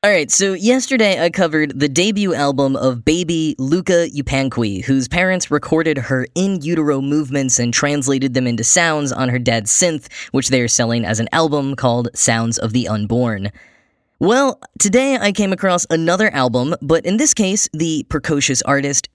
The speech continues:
did actually play a large active role in the creation. Three-year-old Juniper Sadowitz wrote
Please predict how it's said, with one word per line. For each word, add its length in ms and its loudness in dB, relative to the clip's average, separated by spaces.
did 380 2
actually 460 0
play 480 -2
a 160 0
large 520 0
active 440 0
role 400 0
in 160 -2
the 80 -2
creation. 680 -2
Three-year-old 880 0
Juniper 380 0
Sadowitz 680 0
wrote 420 0